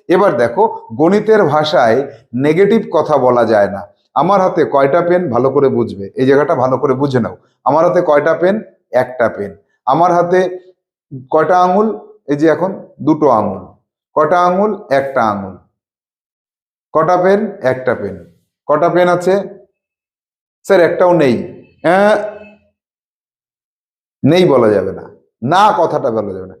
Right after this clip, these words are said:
আছে। শূন্যটা আছে, শূন্যটা পেন। তাহলে শূন্যটা পেন বোঝাতে গেলে, কটা পেন আছে বোঝাতে গেলে একটা সংখ্যার দরকার।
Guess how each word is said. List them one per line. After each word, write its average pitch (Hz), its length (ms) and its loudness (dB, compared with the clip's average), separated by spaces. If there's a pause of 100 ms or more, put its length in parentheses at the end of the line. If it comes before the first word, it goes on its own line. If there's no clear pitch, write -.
(200)
আছে। 131 460 -4 (140)
শূন্যটা 185 460 0
আছে, - 260 -4 (520)
শূন্যটা 139 400 0
পেন। - 200 -14 (440)
তাহলে 170 160 4
শূন্যটা 180 520 2
পেন 185 240 0
বোঝাতে 165 420 4
গেলে, 170 260 4
কটা 160 220 2
পেন 170 220 0
আছে 170 180 -2
বোঝাতে 165 380 0
গেলে 175 220 4 (380)
একটা 156 240 0 (100)
সংখ্যার 156 380 0
দরকার। 180 340 2